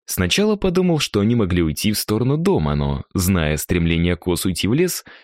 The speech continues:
это показалось мне маловероятным. Решение пришло само, и я, не теряя времени, последовал в лес в надежде найти их до того, как стемнеет. Ночью лучше не попадать в лес, можно столкнуться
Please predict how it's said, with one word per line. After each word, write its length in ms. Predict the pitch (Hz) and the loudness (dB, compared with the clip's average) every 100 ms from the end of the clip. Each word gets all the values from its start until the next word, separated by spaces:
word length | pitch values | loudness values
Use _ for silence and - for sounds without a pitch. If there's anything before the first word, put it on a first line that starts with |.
| _ 175 | _ -2
это 180 | 190 208 | 0 0
показалось 640 | 220 220 151 139 151 - | 0 0 0 0 0 0
мне 300 | 165 165 156 - 180 | 0 0 -2 -6 0
маловероятным. 1040 | 196 196 82 78 90 117 80 - 76 80 _ _ _ _ _ | 2 2 0 0 0 0 0 -2 -6 -6 _ _ _ _ _
Решение 560 | - 165 - 202 190 180 | -2 0 2 2 2 0
пришло 360 | 170 165 170 160 | 0 0 0 0
само, 420 | 190 190 95 76 | 0 0 0 0
и 40 | |
я, 340 | 76 80 131 87 | 0 0 0 0
не 140 | 78 | 0
теряя 320 | - 92 85 | 0 0 0
времени, 500 | 98 160 151 135 117 - - - | 2 0 0 0 -4 -8 -20 -6
последовал 600 | 147 208 226 214 220 226 | -2 0 2 2 2 2
в 100 | 120 | 0
лес 360 | 80 80 - - | 0 0 -2 -4
в 60 | 85 | -2
надежде 460 | 82 80 127 98 | 0 0 0 0
найти 400 | 92 82 73 113 | 0 0 -2 -2
их 120 | 107 82 | -2 -2
до 120 | 101 | -2
того, 320 | 80 73 82 | -2 -2 -2
как 160 | 87 87 | -4 -6
стемнеет. 800 | - 127 135 80 69 - - _ _ - _ 147 | -2 0 0 0 -2 -6 -16 _ _ -20 _ 0
Ночью 440 | 202 214 - 190 | 2 2 2 2
лучше 300 | 190 180 175 | 2 0 0
не 100 | 175 | 0
попадать 580 | 170 175 180 196 170 - | 0 0 0 0 -2 -4
в 40 | |
лес, 340 | 73 73 - - _ _ - | -4 -4 -8 -14 _ _ -4
можно 360 | 123 127 120 107 | 0 0 0 0
столкнуться 760 | 107 101 110 104 - 90 95 | 0 0 0 -2 -2 -4 -6